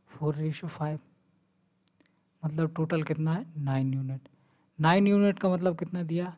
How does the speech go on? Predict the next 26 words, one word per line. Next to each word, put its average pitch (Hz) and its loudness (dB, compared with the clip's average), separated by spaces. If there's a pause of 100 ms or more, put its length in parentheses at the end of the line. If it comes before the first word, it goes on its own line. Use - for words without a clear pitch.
(600)
बाईस 156 4
आवर्स 180 2
उसको 196 0
टोटल 202 6
लगे, 202 6
जिसमें 175 -4
से 175 -8
चार 165 2
घंटे 160 0
वो 190 2
रुक 151 2
गया। 135 -4 (640)
अगर 180 2
बाईस 170 6
घंटे 165 2
उसको 185 2
टोटल 170 0
लगे, 175 2
जिसमें 185 -4
चार 160 -2
घंटे 160 0
रुक 160 0
गया, 165 -4
तो 170 -12
अठारह 196 -4
घंटे। 156 -4